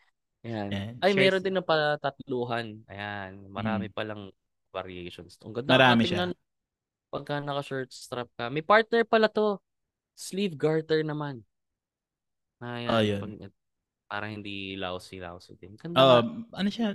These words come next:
Speaker 2: nakaka-add siya ng, kasi yung extrang detail na ganun, ang laki ng improvement pagdating sa pananamit mo. Yung mga little details na lang yun.
Speaker 1: Kasi, ano eh,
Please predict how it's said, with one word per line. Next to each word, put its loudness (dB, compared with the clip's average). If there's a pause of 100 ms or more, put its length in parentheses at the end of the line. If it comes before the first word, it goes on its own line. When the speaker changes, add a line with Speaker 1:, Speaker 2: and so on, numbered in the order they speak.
(140)
Speaker 2:
nakaka-add 6
siya 2
ng, 0
kasi -2
yung 2
extrang 4
detail 8
na 8
ganun, 4
ang 0
laki 0
ng 0
improvement 0
pagdating -2
sa -2 (240)
pananamit 0
mo. -12 (560)
Yung 0
mga 4
little 2
details 0
na -4
lang -6
yun. -10 (640)
Speaker 1:
Kasi, -6
ano -6
eh, -8